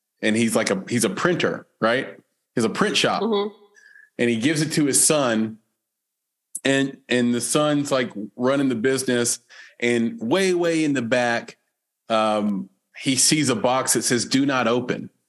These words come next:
Speaker 1: And he wants to honor his father who just died, so he doesn't open the box, right? He does the anti-Brad Pitt in Seven, and he doesn't open
Speaker 2: Ah.
Speaker 1: the box. And so, but, but it's eating at him, just like that idea you talked about earlier in the conversation. It's like, it's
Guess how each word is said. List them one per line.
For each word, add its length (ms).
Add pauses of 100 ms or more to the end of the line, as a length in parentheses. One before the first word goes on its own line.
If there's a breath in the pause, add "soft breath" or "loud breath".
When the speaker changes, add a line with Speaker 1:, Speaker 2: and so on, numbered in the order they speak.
(540 soft breath)
Speaker 1:
And 140
he 60
wants 220
to 200
honor 260
his 140
father 380
who 100
just 260
died, 280
so 80
he 60
doesn't 380
open 320
the 60
box, 680 (760 loud breath)
right? 360
He 140
does 360
the 180
anti-Brad 720
Pitt 180
in 100
Seven, 440 (680 loud breath)
and 380
he 80
doesn't 440
open 180
Speaker 2:
Ah. 280
Speaker 1:
the 40 (100)
box. 280 (240)
And 600
so, 200
but, 300
but 160
it's 200
eating 280
at 180
him, 120
just 180
like 140
that 120
idea 300
you 120
talked 240
about 180
earlier 280
in 80
the 80
conversation. 600
It's 100
like, 160
it's 140